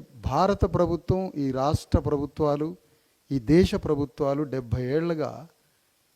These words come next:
బీసీల మీద కురిపిస్తున్న అణుబాంబులతో చనిపోతున్నాం మనం. ఇవి కూడా ఒక మరణాలే. కాబట్టి ఈ అణుబాంబులు, హిరోషిమా, నాగసాకి అణుబాంబు యొక్క నిర్వచనమే మనకు తెలుసు, కానీ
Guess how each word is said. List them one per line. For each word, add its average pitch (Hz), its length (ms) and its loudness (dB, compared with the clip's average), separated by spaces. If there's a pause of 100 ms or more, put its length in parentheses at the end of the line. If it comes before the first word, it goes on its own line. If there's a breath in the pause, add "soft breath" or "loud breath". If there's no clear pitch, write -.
(120)
బీసీల 208 600 0
మీద 185 420 0 (260)
కురిపిస్తున్న 151 680 -2
అణుబాంబులతో 165 960 2 (120)
చనిపోతున్నాం 113 540 2
మనం. 95 160 -18 (1040)
ఇవి 156 180 8
కూడా 220 260 8
ఒక 196 140 4
మరణాలే. 127 600 -2 (840)
కాబట్టి 214 680 2 (440)
ఈ 196 280 -4 (100)
అణుబాంబులు, 214 720 2
హిరోషిమా, 196 600 4
నాగసాకి 180 760 -4
అణుబాంబు 175 680 -2
యొక్క 160 200 -6
నిర్వచనమే 190 680 -2
మనకు 143 340 -2
తెలుసు, 120 280 -14
కానీ 117 340 -12